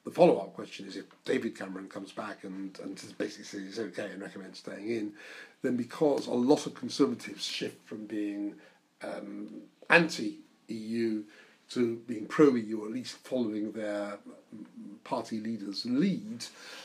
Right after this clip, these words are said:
um, we get a big majority saying, "S-, stay in." So the ne-, renegotiations are important. The outcomes will matter in terms of substance,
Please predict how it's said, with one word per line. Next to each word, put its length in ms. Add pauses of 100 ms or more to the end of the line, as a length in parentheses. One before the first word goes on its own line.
(140)
um, 400 (220)
we 60
get 140
a 40
big 180
majority 420
saying, 400 (100)
"S-, 320
stay 540
in." 220 (320)
So 380 (1040)
the 180
ne-, 160
renegotiations 1300 (1040)
are 120
important. 760 (360)
The 160
outcomes 720 (400)
will 240
matter 560 (380)
in 100
terms 320
of 140 (340)
substance, 840